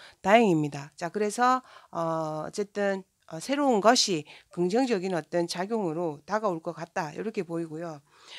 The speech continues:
자, 그리고 연-, 이 금전적인 면에서 러브 카드가 떴어요. 자, 그러면,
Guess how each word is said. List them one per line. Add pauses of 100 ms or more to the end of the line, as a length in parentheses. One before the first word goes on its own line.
(160)
자, (180)
그리고 (160)
연-, (120)
이
금전적인
면에서
러브
카드가
떴어요.
자,
그러면,